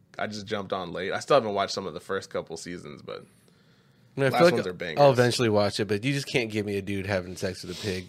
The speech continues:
Speaker 2: episode one.
Speaker 1: Yeah, I think if
Speaker 2: Expect me
Speaker 1: I
Speaker 2: to
Speaker 1: had to
Speaker 2: stick
Speaker 1: start
Speaker 2: around.
Speaker 1: out with that, that definitely weirded me out too.
Speaker 2: <laughs> Now, those are the two things I had to throw in.
Speaker 1: Another thing. So we lightly touched on the politics part.
Speaker 2: <laughs> Yeah.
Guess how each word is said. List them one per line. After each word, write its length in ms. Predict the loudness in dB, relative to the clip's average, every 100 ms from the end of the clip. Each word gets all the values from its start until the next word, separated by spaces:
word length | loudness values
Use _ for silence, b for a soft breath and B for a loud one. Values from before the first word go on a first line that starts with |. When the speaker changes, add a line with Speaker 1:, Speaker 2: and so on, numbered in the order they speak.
| -10
Speaker 2:
episode 400 | -12 -8 -10 -8
one. 300 | -10 -12 -8
Speaker 1:
Yeah, 160 | -2 2
I 40 |
think 160 | 4 4
if 60 |
Speaker 2:
Expect 20 |
me 40 | 4
Speaker 1:
I 60 |
Speaker 2:
to 0 |
Speaker 1:
had 60 | 4
to 40 | 2
Speaker 2:
stick 100 | 2
Speaker 1:
start 240 | 2 4
Speaker 2:
around. 60 | 2
Speaker 1:
out 80 | 0
with 100 | -2
that, 200 | -6 -4
that 160 | -4 -2
definitely 420 | -4 -4 -10 -8
weirded 220 | -8 -8
me 100 | -8
out 180 | -8 -6
too. 720 | 0 0 -2 -10 -10 -4 -2 -2
Speaker 2:
<laughs> 40 | -6 _ _ _ _ _ _ _ _ _ -20 b b b b b b b b _ _ _ _ _ -20 _ -4
Now, 100 | 0
those 180 | 2 0
are 60 | -2
the 80 |
two 120 | -4 -4
things 220 | -4 -8
I 80 | -10
had 160 | -10
to 80 | -14
throw 140 | -14 -12 -12
in. 120 | -14 _ -8
Speaker 1:
Another 260 | 0 4 4
thing. 300 | 2 -2 -4 -6
So 140 | -2
we 400 | 0 0 -2 -6 -2
lightly 440 | 4 6 4 0
touched 340 | 0 0 0
on 100 | -2
the 80 | -2
politics 520 | -4 -2 -2 -6 -14
part. 280 | -10 -10 -10 -14 _
Speaker 2:
<laughs> 80 | -14 B B B B -14
Yeah. 200 | -6 -6